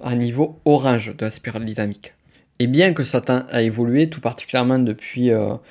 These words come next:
je dirais, une bonne décennie, euh, le niveau orange de la spirale dynamique, c'est un niveau qui est plutôt orienté sur le matérialisme d'un point de vue philosophique et, euh, vers le concret, vers, euh, vers les connaissances scientifiques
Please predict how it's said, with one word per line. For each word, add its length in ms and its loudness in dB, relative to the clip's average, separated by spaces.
je 120 -8
dirais, 280 2
une 160 2
bonne 280 4
décennie, 540 -2
euh, 240 4
le 140 2
niveau 240 4
orange 400 4
de 60 -2
la 80 4
spirale 280 -2
dynamique, 320 0
c'est 140 -4
un 160 2
niveau 560 0
qui 560 -2
est 60 -2
plutôt 480 0
orienté 400 -2
sur 240 -6
le 60 0
matérialisme 880 0
d'un 140 -2
point 160 -4
de 80 -4
vue 80 -10
philosophique 840 -2
et, 520 4
euh, 460 2
vers 320 -2
le 80 0
concret, 720 2
vers, 400 2
euh, 260 -4
vers 360 2
les 100 0
connaissances 540 -2
scientifiques 760 -4